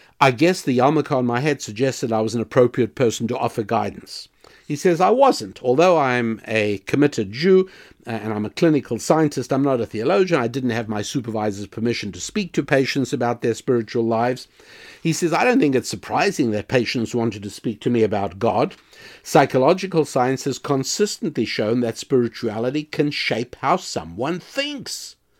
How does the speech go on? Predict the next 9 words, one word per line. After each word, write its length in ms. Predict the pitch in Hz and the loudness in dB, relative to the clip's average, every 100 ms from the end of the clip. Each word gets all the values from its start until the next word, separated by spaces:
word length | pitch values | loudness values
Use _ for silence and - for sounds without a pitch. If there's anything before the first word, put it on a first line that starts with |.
| _ _ _ _ - - _ - | _ _ _ _ -20 -20 _ -4
A 160 | 120 120 | 0 2
religion 640 | 120 123 151 165 220 208 | 2 6 6 6 0 0
and 180 | 127 123 | -4 -4
spirituality 920 | - 143 127 - 117 107 120 151 143 | 0 2 2 0 -4 -2 -2 -2 -2
have 180 | 123 107 | -4 -2
the 120 | 113 | 0
ability 480 | 95 127 143 156 147 | 0 2 2 0 -6
to 140 | - | -8
promote 520 | 104 123 107 139 185 | -4 0 2 4 2